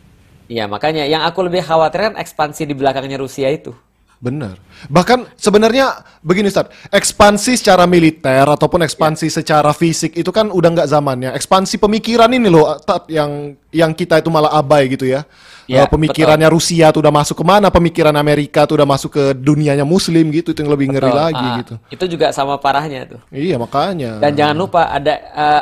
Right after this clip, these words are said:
Speaker 1: ada ekspansi, eh, ekspansi pemikiran mungkin nggak terlihat ya, eh,
Speaker 2: Iya.
Speaker 1: Ko ya. Tapi
Speaker 2: Iya.
Speaker 1: ekspansi fisik ini udah kelihatan banget.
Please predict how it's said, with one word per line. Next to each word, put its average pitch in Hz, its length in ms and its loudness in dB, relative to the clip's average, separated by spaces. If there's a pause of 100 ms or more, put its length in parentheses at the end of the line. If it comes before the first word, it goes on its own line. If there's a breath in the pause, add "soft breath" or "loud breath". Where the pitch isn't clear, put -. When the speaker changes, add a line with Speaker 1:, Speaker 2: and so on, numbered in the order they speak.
Speaker 1:
ada 151 220 -2
ekspansi, 160 560 -6 (500)
eh, 160 280 2
ekspansi 175 680 -4
pemikiran 185 480 -4
mungkin 196 240 -10
nggak 160 160 -6
terlihat 143 320 -4
ya, 123 180 -8
eh, - 60 -20 (260)
Speaker 2:
Iya. 135 240 -2
Speaker 1:
Ko 131 140 -2
ya. 113 160 -4
Tapi 139 240 -4
Speaker 2:
Iya. - 100 -4
Speaker 1:
ekspansi 175 640 -4
fisik 175 420 -6 (200)
ini 165 160 -6
udah 196 160 0
kelihatan 151 400 -6
banget. 139 320 -10